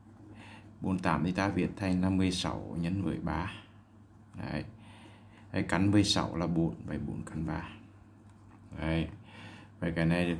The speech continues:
chuyển hóa thành căn của bảy trừ đi bốn căn ba. Đấy. Bảy ở đây là bằng bốn cộng ba, do đó ta viết là căn của này. Căn ba bình phương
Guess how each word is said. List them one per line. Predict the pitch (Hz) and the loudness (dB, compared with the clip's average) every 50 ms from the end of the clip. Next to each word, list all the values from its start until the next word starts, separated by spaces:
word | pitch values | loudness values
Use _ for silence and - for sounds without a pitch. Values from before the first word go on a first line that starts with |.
| - - - | -4 -4 0
chuyển | 87 80 73 73 | 0 2 2 0
hóa | 78 82 71 - - 76 | -2 -2 -2 -2 -2 -4
thành | 82 87 92 90 87 82 78 76 - - - - - - - - - - - - - - - - - - - | -2 0 2 0 0 0 -4 -8 -10 -14 -20 -20 -20 -20 -20 -18 -18 -18 -18 -18 -20 -20 -20 -20 -18 -10 -4
căn | 85 82 90 95 - | -2 0 0 0 0
của | - 80 | -2 0
bảy | 78 82 87 82 73 - - - - - - - - - - - - - - - | 0 2 2 2 0 -2 -6 -10 -14 -18 -18 -18 -20 -20 -20 -20 -20 -16 -8 -6
trừ | 101 90 90 | -4 -2 0
đi | 92 85 80 | 0 0 0
bốn | - - 64 58 57 65 69 | -2 -2 -4 -4 -4 -6 -8
căn | 69 - - 78 82 82 | -10 -8 -6 -4 -4 -2
ba. | 82 85 85 82 - - - - - - - - - - - - - - - | -2 -2 -2 -4 -6 -12 -18 -20 -20 -20 -20 -20 -20 -20 -20 -20 -20 -14 -10
Đấy. | - 73 73 76 78 80 82 82 76 - - - - - - - - - - - - - - - - - - - - - | -6 -4 -2 0 2 2 2 2 0 -4 -10 -18 -20 -20 -20 -20 -20 -20 -20 -20 -20 -18 -16 -16 -16 -16 -16 -16 -6 2
Bảy | 98 92 90 85 - | 4 4 4 4 4
ở | - 80 | 4 4
đây | 87 90 95 | 4 4 4
là | 92 98 92 90 | 4 2 2 4
bằng | 92 92 85 | 4 2 2
bốn | - - - 80 | 2 0 0 -2
cộng | - - 87 82 78 | -2 0 0 2 4
ba, | 80 82 87 90 92 - - - - | 4 4 2 2 -2 -8 -12 -12 -8
do | 80 | -4
đó | 73 71 | -4 -4
ta | 73 73 87 87 | -2 -2 -4 -4
viết | - - 71 - - - - | -2 -2 -4 -4 -6 -10 -8
là | 85 82 80 | -8 -8 -8
căn | - 80 78 82 85 - - | -6 -4 -4 -4 -4 -4 -6
của | 76 65 69 | -6 -4 -4
này. | 80 80 80 - - - - - - - - - - - - - - - - - - - - - - - - - - - - - - - - - - - - - | -4 -6 -8 -10 -18 -20 -20 -20 -20 -20 -20 -20 -20 -20 -20 -20 -20 -20 -20 -20 -20 -20 -18 -18 -18 -18 -18 -20 -20 -20 -20 -20 -20 -20 -20 -20 -20 -20 -14 -6
Căn | - 90 92 90 | -2 0 2 4
ba | 90 87 90 92 | 4 4 4 4
bình | 95 92 87 - | 2 2 0 0
phương | - 90 87 87 90 | 0 0 0 -2 -4